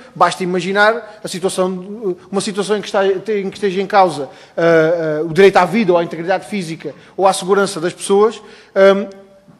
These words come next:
se ocorrer um crime, a prática de um crime dentro de um domicílio onde, em que esteja a ser posta em causa, eh, eh, alguma dessas, eh, algum desses valores de interesse superior,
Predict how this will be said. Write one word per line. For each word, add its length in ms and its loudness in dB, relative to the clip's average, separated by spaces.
se 300 0
ocorrer 760 4
um 140 0
crime, 400 2
a 60 -4
prática 420 0
de 80 0
um 100 2
crime 560 -2
dentro 360 2
de 80 -4
um 60 -2
domicílio 640 -6
onde, 320 0
em 60 -2
que 60 -6
esteja 220 2
a 40 2
ser 180 0
posta 260 0
em 80 -2
causa, 440 0
eh, 60 0
eh, 60 -4
alguma 340 0
dessas, 420 -2
eh, 80 0
algum 260 2
desses 240 0
valores 380 2
de 40 -2
interesse 280 0
superior, 480 -2